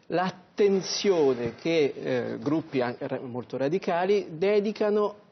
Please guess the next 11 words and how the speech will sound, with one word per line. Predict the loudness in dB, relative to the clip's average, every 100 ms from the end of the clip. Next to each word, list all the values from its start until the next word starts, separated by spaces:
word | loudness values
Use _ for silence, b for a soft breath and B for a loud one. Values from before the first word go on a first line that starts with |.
| -6
ad | 0
un | 0 0
solo | 0 0 2 0
partito, | -2 -6 -14 -16 -8 -6
al |
Partito | -4 -4 0
Democratico. | 2 0 0 -2 -2 0
Questo | -2 -2
è |
un | -4
fenomeno | -2 0 0 0 0 -2